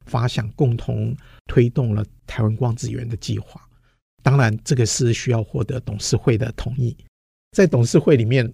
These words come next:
那李远哲还有丁肇中都在董事会里面，他们觉得这个是适当的时机，应该让这个中心呢，在全球的竞争力呢，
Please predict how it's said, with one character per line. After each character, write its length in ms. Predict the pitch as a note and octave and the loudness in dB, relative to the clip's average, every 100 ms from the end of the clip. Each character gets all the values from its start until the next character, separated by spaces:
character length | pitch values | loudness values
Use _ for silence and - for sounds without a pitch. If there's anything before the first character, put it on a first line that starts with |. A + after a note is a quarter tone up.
| _ _ | _ _
那 240 | B2+ A#2+ A#2 - | -2 0 -2 -2
李 140 | A2+ | 0
远 240 | B2 G#2+ G2+ | 2 2 0
哲 400 | A2 C3 C#3+ - | -4 -6 -8 -8
还 160 | - | -2
有 100 | A2+ | -2
丁 200 | G#2+ A2+ | 0 -2
肇 180 | B2 A#2 | 0 0
中 220 | G#2 A#2 | 0 -2
都 180 | A#2 A#2 | 0 -2
在 160 | A#2+ A2+ | 0 -2
董 160 | C3+ | -4
事 140 | C3 A2+ | -4 -2
会 160 | - | -2
里 100 | G#2+ | -4
面， 180 | B2 C#3 - - | -6 -10 -12 -12
他 160 | - | -4
们 160 | A#2+ A2+ | -2 -2
觉 160 | - A2 | -2 -4
得 100 | A2+ | -4
这 160 | - A#2 | -4 -4
个 80 | |
是 380 | E3+ - A#2+ A2+ - | -4 -4 -4 -4 -6
适 240 | - C#3 | -4 -2
当 180 | A#2 A#2 | -2 -2
的 60 | G#2 | -2
时 240 | - A2 | -4 -8
机， 260 | - A#2 - | -8 -10 -6
应 180 | C3 B2 | -2 0
该 320 | B2 A#2 A#2 B2 _ | 2 2 0 -4 _
让 400 | D3 C3 A#2 A2+ _ - | 0 2 2 0 _ -2
这 100 | A2+ | 0
个 80 | |
中 240 | A#2 A2 A#2+ | 0 -2 -2
心 220 | - A#2 | -2 0
呢， 140 | A#2 | 0
在 200 | - C3 G#2+ | 0 -2 -2
全 280 | - A#2 | -2 -4
球 100 | A#2+ | -2
的 120 | A2 G#2 | -2 0
竞 200 | C#3 A2 | 0 0
争 220 | A#2+ A#2 | -2 -2
力 140 | A#2 | 0
呢， 180 | G#2+ | -2